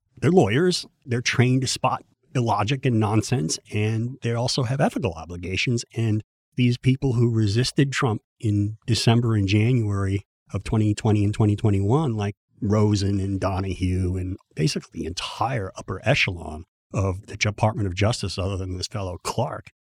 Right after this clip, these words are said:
you know, at the end of the day, they helped preserve the republic. I mean, you know, they kept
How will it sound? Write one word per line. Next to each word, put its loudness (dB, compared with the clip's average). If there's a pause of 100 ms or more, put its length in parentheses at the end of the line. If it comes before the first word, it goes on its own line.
(100)
you 4
know, 4
at -4
the 6
end 6
of 2
the 4
day, 2 (580)
they 4 (280)
helped -2
preserve 0 (180)
the -2
republic. 0
I -6
mean, -2
you -2
know, -4
they -4 (120)
kept -10